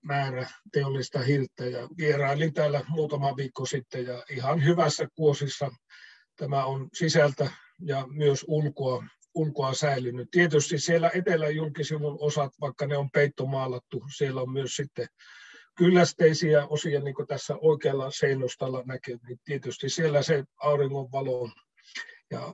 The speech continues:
ja osittain viistosateen vaikutus näkyy näissä, näissä pinnoissa. No sitten on eri ratkaisuja tälle, tälle niin julkisivun käsittelylle. Tää, tässä on sitten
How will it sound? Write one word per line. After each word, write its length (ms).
ja 140
osittain 500
viistosateen 720
vaikutus 500
näkyy 340
näissä, 400
näissä 400
pinnoissa. 540
No 100
sitten 380
on 220
eri 300
ratkaisuja 800
tälle, 340
tälle 340
niin 320
julkisivun 640
käsittelylle. 760
Tää, 220
tässä 360
on 120
sitten 280